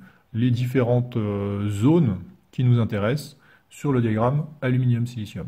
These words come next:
Donc ça, évidemment, ça fait partie des choses que vous devez être capable de retrouver un petit peu tout seul. Donc je répète, à partir du moment où vous connaissez les quatre éléments principaux, le liquide, la solution alpha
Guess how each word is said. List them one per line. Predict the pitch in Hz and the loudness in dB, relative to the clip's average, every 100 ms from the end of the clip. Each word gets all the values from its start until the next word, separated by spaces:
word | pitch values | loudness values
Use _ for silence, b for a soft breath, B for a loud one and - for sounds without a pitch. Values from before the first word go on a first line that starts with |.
| 120 | -4
Donc | 110 117 | -2 0
ça, | 151 | 2
évidemment, | 131 110 117 180 | 2 2 2 0
ça | 123 | -2
fait | 107 | -4
partie | 107 - 139 | -4 -4 -2
des | 110 | -2
choses | 120 135 131 B B B _ | 0 -2 -2 B B B _
que | - | -4
vous | 110 110 | -2 0
devez | 107 | -2
être | 107 | -2
capable | - 98 117 127 | -4 -2 0 0
de | 104 | -2
retrouver | 107 101 - 110 113 | -4 -4 -4 -4 -2
un | 104 | -2
petit | 95 - | -4 -8
peu | 98 | -12
tout | 92 | -8
seul. | 117 156 180 B B B B - | -4 -2 -4 B B B B -8
Donc | 107 | -2
je | 117 | 2
répète, | 113 127 185 - - - _ - | 2 2 0 -2 -14 -20 _ -8
à | 131 | -4
partir | 147 - | -2 4
du | 175 | 6
moment | 175 | 8
où | |
vous | 143 | 6
connaissez | 147 143 143 - 151 135 - - _ _ - | 4 2 2 2 0 0 -6 -20 _ _ -2
les | 123 131 | 2 4
quatre | 160 147 - | 2 0 0
éléments | 127 123 | 2 2
principaux, | 107 110 - 110 127 175 - - - | 2 -2 -4 -2 0 -2 -4 -12 -4
le | 113 | 0
liquide, | 120 - 196 208 - - _ _ | 2 2 2 2 -2 -10 _ _
la | 113 120 | -4 -4
solution | 131 127 123 131 | 0 0 0 0
alpha | 123 120 127 120 | 0 2 0 0